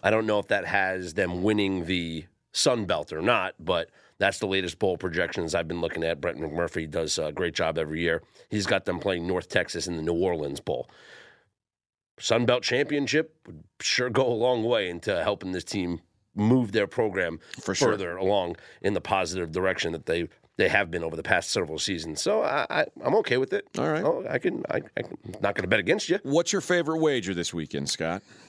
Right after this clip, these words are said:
Speaker 1: I'm going with the Hawkeyes of Iowa. I'm laying ten and a half points against your Nebraska Cornhuskers.
Speaker 2: I keep telling you, you don't blow out Corn.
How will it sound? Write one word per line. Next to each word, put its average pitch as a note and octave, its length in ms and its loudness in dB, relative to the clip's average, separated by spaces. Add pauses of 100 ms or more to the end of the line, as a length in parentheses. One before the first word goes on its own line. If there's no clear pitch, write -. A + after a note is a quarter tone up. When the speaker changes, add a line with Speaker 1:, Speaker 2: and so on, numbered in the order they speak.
(680)
Speaker 1:
I'm F3+ 80 0
going C4+ 220 6
with C#4 100 -4
the G3+ 100 4
Hawkeyes G#3 600 2
of G#3 200 -2
Iowa. A#2+ 560 2 (600)
I'm A2+ 140 2
laying E3+ 300 4
ten D#3+ 220 2
and E3 120 2
a C#3+ 40 2
half D3 280 -2
points C3+ 440 0
against A2+ 540 0
your G2+ 600 2 (480)
Nebraska G#2+ 520 4
Cornhuskers. F#2 300 0
Speaker 2:
I D3+ 80 0
keep - 240 -4
telling G3+ 300 0
you, G3 120 0
you D#3 140 -2
don't F3 420 2
blow E3 320 4
out D#3+ 320 2
Corn. G#3 680 2